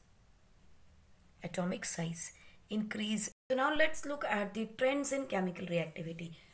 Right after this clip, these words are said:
अभी हमने देख लिया ऑक्सीडेशन नंबर्स कौन कौन से हो सकते हैं, उनकी वजह से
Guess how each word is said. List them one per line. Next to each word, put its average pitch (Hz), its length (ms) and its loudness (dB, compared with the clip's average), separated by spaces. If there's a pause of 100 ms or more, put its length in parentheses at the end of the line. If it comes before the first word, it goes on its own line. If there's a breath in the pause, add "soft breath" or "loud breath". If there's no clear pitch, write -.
अभी 214 160 2
हमने 254 160 2
देख 226 180 0
लिया 233 120 2
ऑक्सीडेशन 220 460 0
नंबर्स 196 300 -2
कौन 196 220 0
कौन 202 160 -2
से 202 120 -6
हो 185 100 -2
सकते 180 380 -2
हैं, 175 180 -2 (440 loud breath)
उनकी 285 220 -4
वजह 254 220 0
से 262 160 -4